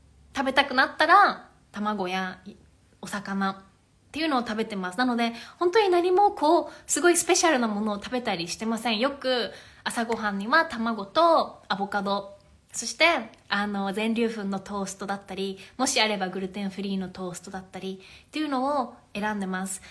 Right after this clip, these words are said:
で、オーガニックや無農薬を選んでますかっていう質問ですが、できるときは選んでます。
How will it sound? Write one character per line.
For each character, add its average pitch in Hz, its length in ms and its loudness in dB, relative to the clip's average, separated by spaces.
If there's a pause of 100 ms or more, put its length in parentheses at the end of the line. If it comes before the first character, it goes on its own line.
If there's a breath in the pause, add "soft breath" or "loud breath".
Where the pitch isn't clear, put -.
(160 loud breath)
で、 262 240 -2
オ 285 120 6
ー 359 40 4
ガ 392 100 6
ニ 403 120 0
ッ - 60 -8
ク - 80 -6
や 240 100 2
無 233 140 0
農 254 180 2
薬 233 280 -4
を 190 80 -4
選 247 220 -2
ん 277 40 -2
で 254 60 0
ま 208 160 -4
す - 80 -14
か 214 100 -4
っ 214 60 -6
て 214 140 -12
い - 20 -8
う - 20 -8
質 - 240 -10
問 233 160 -2
で 233 80 0
す 226 140 -8
が、 240 280 2 (380 loud breath)
で 254 100 0
き 415 140 4
る 466 140 8
と 247 80 2
き 240 120 -6
は 202 100 0
選 202 200 0
ん 240 60 2
で 220 60 0
ま 190 180 -4
す。 - 180 -12